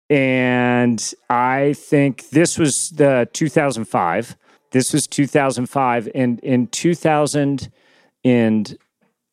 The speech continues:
so two thousand three, I was second. In two thousand and four, I really wanted to go for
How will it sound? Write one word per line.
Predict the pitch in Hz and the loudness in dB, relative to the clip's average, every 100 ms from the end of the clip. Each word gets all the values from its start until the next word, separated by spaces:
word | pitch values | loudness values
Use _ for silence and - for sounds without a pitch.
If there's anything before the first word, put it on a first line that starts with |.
| _ _ | _ _
so | - - | -6 -6
two | 127 - | -4 -6
thousand | 185 196 151 151 | -2 0 0 -4
three, | - 151 151 | -4 -2 2
I | 143 | 2
was | 127 117 | 0 -2
second. | - 127 143 135 - - - - - - | -4 -4 -4 -6 -8 -16 -20 -20 -14 -4
In | 123 | -2
two | - 156 | 0 -2
thousand | 139 147 139 135 131 | 0 0 0 0 -2
and | 113 | -4
four, | - 147 139 127 120 117 107 - _ _ _ _ _ - | -2 0 4 4 2 2 -2 -8 _ _ _ _ _ -2
I | 123 | 0
really | 120 113 127 131 120 117 107 | 0 0 0 2 2 2 0
wanted | 117 - 113 104 107 101 - | -4 -4 -2 0 -2 -2 -4
to | - 104 95 92 90 87 80 - _ _ _ _ _ 98 | -4 -2 0 -2 -2 -4 -8 -16 _ _ _ _ _ -2
go | 123 113 | 2 2
for | - 113 104 95 | 2 0 0 0